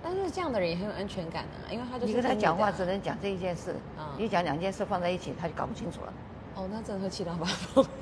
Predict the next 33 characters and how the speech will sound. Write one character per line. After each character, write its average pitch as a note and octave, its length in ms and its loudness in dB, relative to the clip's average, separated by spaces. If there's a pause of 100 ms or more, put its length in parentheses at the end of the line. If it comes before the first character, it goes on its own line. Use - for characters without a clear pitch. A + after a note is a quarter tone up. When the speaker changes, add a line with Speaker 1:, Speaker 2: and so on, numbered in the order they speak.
Speaker 1:
<laughs> - 380 0
Speaker 2:
气 - 200 4
到 A#3 100 12
爆， A3+ 160 10
我 F#3+ 60 8
跟 F#3 80 6
你 E3+ 80 2
讲， C3+ 200 2 (120)
我 G#3 80 0
跟 A#3 100 4
他 - 80 -
气 - 180 0
得 G#3+ 100 6
有 F3+ 60 6
时 E3 120 0
候 A#3 80 4 (580)
，“哎 G#4 120 2
呦， G4 140 6
你 F4 120 4
怎 - 120 -2
么 G3+ 80 4
那 C4 120 4
么 C#4+ 120 6
笨？ B3+ 220 6
我 C#4 80 8
怎 C4 80 4
么 B3 60 2
会 D4 80 2
嫁 - 200 -4
一 A3 80 0
个 A#3 120 2
这 C4+ 100 -2
么 C4+ 100 0